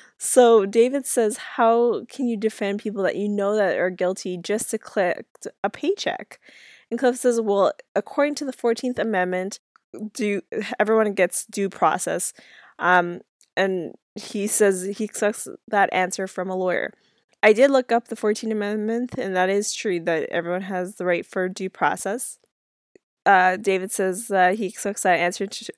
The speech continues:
from a lawyer. Cliff starts smiling. He's like, "Huh, now you know my drift. You know, you understand what, what I'm feeling." And then David adds on to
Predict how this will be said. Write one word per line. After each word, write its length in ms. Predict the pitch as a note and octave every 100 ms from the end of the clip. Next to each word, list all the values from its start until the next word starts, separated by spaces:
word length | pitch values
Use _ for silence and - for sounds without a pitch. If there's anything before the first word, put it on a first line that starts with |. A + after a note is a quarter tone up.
| -
from 200 | - G3+
a 40 | G3+
lawyer. 340 | E3 D#3+ G#3+ - - - _
Cliff 220 | - A#3
starts 280 | - F#3 -
smiling. 720 | - F#3+ F3 E3+ D3 G#2 B3+
He's 240 | G#3 -
like, 240 | E3 D#3 -
"Huh, 520 | G4 G4+ D#4+ E3 E2+ G1+ -
now 400 | - G#3+ A3 A3
you 200 | A#3 A3+
know 180 | A3+ A3
my 240 | G3+ F#3+ G3+
drift. 480 | G#3+ F3 E3+ - -
You 80 |
know, 120 | F#3 F3
you 220 | F3+ F3+
understand 480 | F#3 F#3+ - G3 F3+
what, 260 | F3+ F3 - _ - - - -
what 220 | F#3+ F#3+
I'm 120 | F3+
feeling." 460 | G#3+ - G3 G#2 G#3+ - - - - -
And 220 | G3 G#3
then 240 | B3+ C4+ A3+
David 420 | A#3 B3 B3 G3+ -
adds 520 | E3+ G3 A3 G3+ F#3 -
on 480 | - G3 F#3+ F#3 F#3+
to 420 | - F3+ F3+ F3